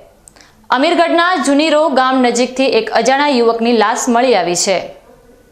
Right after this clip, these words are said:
બનાસકાંઠા જિલ્લાના અમીરગઢ તાલુકામાં ઉપરવાસમાં થઈ રહેલા ભારે વરસાદને કારણે બનાસ નદીમાં પાણીની આવક વધી છે. આ વધતા જળસ્તર વચ્ચે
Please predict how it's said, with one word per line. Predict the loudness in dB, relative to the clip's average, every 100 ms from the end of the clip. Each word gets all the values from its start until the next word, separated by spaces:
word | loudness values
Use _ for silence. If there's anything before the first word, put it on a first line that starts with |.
| _ -20 -20 -20 -20 -4
બનાસકાંઠા | -2 0 -2 -2 0 0 2
જિલ્લાના | 2 2 0 0
અમીરગઢ | 0 0 2 0 0
તાલુકામાં | 0 0 0 0 2 0
ઉપરવાસમાં | 0 2 2 0 0 0 0
થઈ | 0 0
રહેલા | 2 0 0
ભારે | 0 0 0
વરસાદને | 0 0 -2 -2 -2
કારણે | -2 -2 -2 -4 -8 -20 -20 -20 -4
બનાસ | -2 0 -2 0
નદીમાં | 0 2 2 0 0
પાણીની | 0 0 0 0
આવક | 0 0 0
વધી | -2 -2 -2
છે. | -2 -2 -4 -8 -16 -18 -20 -20 -20 -20 -4
આ | -2
વધતા | 0 0 0 0 2
જળસ્તર | 0 0 0 0
વચ્ચે | 0 0 0